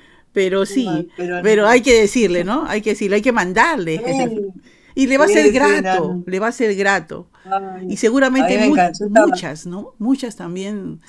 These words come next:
Speaker 2: Sí,
Speaker 1: tendrán
Speaker 2: sí.
Speaker 1: esas, este, esas colecciones, ¿no?
Speaker 2: Sí, sí, sí. Yo creo que se cuidan. La que le, la que le gusta la muñequería la cuida, la cuida y está ahí. Por eso tengo montones y montones ahí guardadas que ya ni, ni las ojeo, pero,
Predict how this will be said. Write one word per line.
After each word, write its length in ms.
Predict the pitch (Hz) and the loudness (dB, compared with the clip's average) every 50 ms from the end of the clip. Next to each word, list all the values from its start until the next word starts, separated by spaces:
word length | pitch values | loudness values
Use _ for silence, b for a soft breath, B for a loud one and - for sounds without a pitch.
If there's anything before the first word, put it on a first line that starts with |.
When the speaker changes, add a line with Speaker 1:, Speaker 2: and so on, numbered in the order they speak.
| b b | b b
Speaker 2:
Sí, 80 | 170 175 175 175 170 | -18 -14 -12 -10 -8
Speaker 1:
tendrán 500 | 170 170 160 165 165 190 190 190 190 190 190 | -6 -4 -4 -4 -4 -4 -4 -4 -6 -6 -8
Speaker 2:
sí. 280 | 196 202 - 208 202 | -8 -8 -8 -8 -8
Speaker 1:
esas, 180 | 190 185 180 - | -8 -8 -10 -12
este, 580 | 170 170 - - - - - - - - - - - _ _ - | -12 -14 -14 -18 -20 -18 -16 -14 -14 -16 -16 -18 -20 _ _ -14
esas 200 | - 160 240 240 | -10 -10 -10 -8
colecciones, 880 | - - 196 170 156 135 - - - - 214 269 339 311 196 139 131 160 | -6 -4 -4 -2 -4 -6 -8 -10 -6 -4 -2 -2 -2 -2 -2 -4 -6 -8
¿no? 300 | 170 170 208 311 320 - b b b b b b b b b b _ _ _ _ _ _ _ | -8 -8 -10 -10 -12 -12 b b b b b b b b b b _ _ _ _ _ _ _
Speaker 2:
Sí, 680 | - - 180 180 196 202 220 233 240 233 233 220 208 202 | -16 -10 -8 -4 -2 -2 0 2 2 2 2 2 0 0
sí, 180 | - 196 185 180 | -2 -2 -4 -4
sí. 360 | 180 - 185 185 180 170 160 | -4 -2 -2 -2 -2 -2 -4
Yo 140 | 156 - 208 | -2 -2 0
creo 160 | 226 226 214 | 2 2 2
que 80 | 208 - | 0 -2
se 180 | - 180 175 | -6 -6 -6
cuidan. 340 | - 185 180 170 165 160 160 | -2 -2 -2 0 -2 -2 -2
La 120 | 165 165 160 | -2 -4 -4
que 80 | 175 175 | -4 -4
le, 120 | 175 175 175 175 | -4 -4 -2 -2
la 200 | 170 175 175 175 | 2 2 2 2
que 80 | 175 - | 0 -2
le 100 | 180 180 | -4 -2
gusta 300 | 185 208 262 - - 240 | -2 -2 -2 -2 0 0
la 100 | 202 190 | 2 2
muñequería 500 | 185 180 180 175 175 165 165 180 208 214 | 0 -4 -6 -6 -6 -6 -6 -6 -4 -4
la 160 | 196 170 160 - | -4 -4 -6 -6
cuida, 320 | - 170 165 156 156 147 | -6 -6 -4 -4 -6 -6
la 140 | 143 135 139 | -6 -8 -8
cuida 260 | - - 170 180 170 | -8 -8 -8 -6 -6
y 60 | 160 151 | -6 -8
está 180 | - - 147 143 | -10 -10 -10 -8
ahí. 180 | 151 147 139 | -8 -8 -10
Por 120 | - - 170 | -10 -10 -10
eso 180 | - 185 170 | -8 -8 -8
tengo 240 | - 175 180 170 170 | -8 -6 -6 -6 -6
montones 680 | 156 156 151 147 147 - 165 170 190 202 196 196 - | -6 -6 -6 -8 -6 -2 -2 -2 0 -2 -4 -8 -8
y 60 | 156 | -10
montones 520 | 156 151 147 147 - 165 175 180 170 170 - | -10 -10 -10 -6 -4 -4 -4 -4 -6 -8 -8
ahí 200 | 139 147 156 160 151 | -8 -6 -4 -4 -6
guardadas 600 | 143 143 139 139 143 151 151 170 175 165 - - | -6 -8 -8 -6 0 2 4 4 4 2 0 -4
que 180 | - 131 110 - _ _ _ _ _ _ _ _ _ _ | -12 -14 -14 -14 _ _ _ _ _ _ _ _ _ _
ya 240 | - - 190 190 | -4 0 0 2
ni, 200 | 185 190 190 190 | 2 0 -2 -2
ni 180 | 180 185 202 208 | -2 0 0 2
las 220 | 208 202 190 - | 2 2 2 2
ojeo, 480 | 190 180 185 - 220 202 190 165 156 156 | -2 -2 -2 0 2 2 2 2 0 -4
pero, 540 | - 156 156 151 151 147 139 139 135 131 - | -6 -8 -6 -6 -6 -6 -6 -8 -8 -10 -12